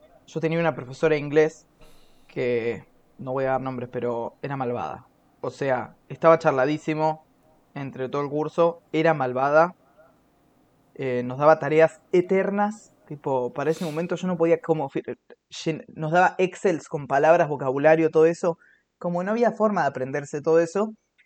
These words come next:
y en los exámenes eran un quilombo porque te daba todo eso para estudiar, y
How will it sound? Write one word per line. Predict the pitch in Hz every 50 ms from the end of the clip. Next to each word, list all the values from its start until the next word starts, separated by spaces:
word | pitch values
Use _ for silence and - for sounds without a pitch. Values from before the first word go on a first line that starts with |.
| _ _ _ _ _ _ _ -
y | 180
en | 170
los | 170 165 160 -
exámenes | 160 - - 240 220 202 175 151 - - -
eran | 165 165 160 160
un | 156 160 165
quilombo | - - 165 160 175 180 165 156 151 135
porque | - 123 120 113
te | 135
daba | 143 147 147
todo | 151 165
eso | 165 170 170
para | 156 143 135
estudiar, | - - 170 180 180 175 175 214 220 - _ _ _ _ _ _ _ _ _ _ _ _ _ _ _
y | - 185 180 -